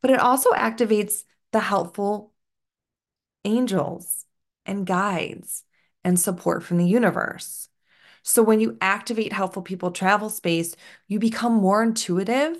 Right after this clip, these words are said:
Remember, this actually connects to your head. So you might get, like, inspired ideas. And you can actually ask for help from your angels and guides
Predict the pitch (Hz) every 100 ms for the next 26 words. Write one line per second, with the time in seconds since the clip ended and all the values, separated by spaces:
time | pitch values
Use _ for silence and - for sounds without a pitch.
0 | - _ _ 196 196 202 220 233 226 208
1 | - 220 - 180 175 - - 202 220 226
2 | 170 156 170 190 - - - - 220 226
3 | 220 220 226 202 196 175 _ _ _ _
4 | 196 185 - 170 175 185 185 170 147 151
5 | 170 196 123 - - - - _ _ _
6 | _ _ _ _ _ _ _ 214 208 202
7 | 196 190 180 - 196 190 180 202 - 180
8 | 185 - 202 202 185 - 165 180 196 -
9 | - 196 175 196 202 165 - _ _ _
10 | _ _ _ - 202 208 196 190 185 185
11 | 185 175 160 170 175 170